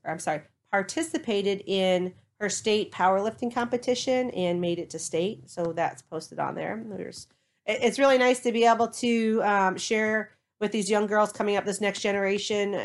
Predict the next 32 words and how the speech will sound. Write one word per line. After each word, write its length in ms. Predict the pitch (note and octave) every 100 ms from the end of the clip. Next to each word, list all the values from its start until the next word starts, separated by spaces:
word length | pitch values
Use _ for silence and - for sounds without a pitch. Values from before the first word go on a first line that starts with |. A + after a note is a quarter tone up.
| -
eighteen-year-old 560 | - F#3 F3+ G3+ G3 F#3+
players 400 | - F#3+ F#3+ F#3
that 140 | F#3
are 40 | F#3
coming 300 | - F#3+ F#3
on 280 | F3+ F#3 F3+
board 460 | F3+ F#3+ F#3+ F#3
this 240 | F#3+ F#3 G#3
year, 420 | G3 F#3+ F#3+ - _ _ G3
um, 320 | F#3 F3 F3
that 320 | F#3 F#3 -
ha-, 180 | G#3 G3+
maybe 340 | G#3+ A#3 A#3+ A#3+
have 240 | A3 G3+
seen 240 | - A3+ A3+
women's 300 | A3+ A3+ -
football 340 | A3+ A3+ A3+
for 140 | A3
the 80 | G#3
la-, 220 | G#3 G3 -
last 340 | G3+ G3+ G3+ -
two, 220 | A3+ G#3
three, 220 | G3 G#3
four, 240 | G3+ G3+ F#3+
five 280 | G3+ G3+
years 460 | G3+ G#3+ G#3+ G#3 - _ _ _ -
and, 440 | G3 F#3+ F#3 F#3
um, 260 | - F3+ E3+
are 100 | F#3
starting 380 | - G#3 G3 G3
to 80 | F3+
see 680 | - A3 G#3 G#3 G3+ G3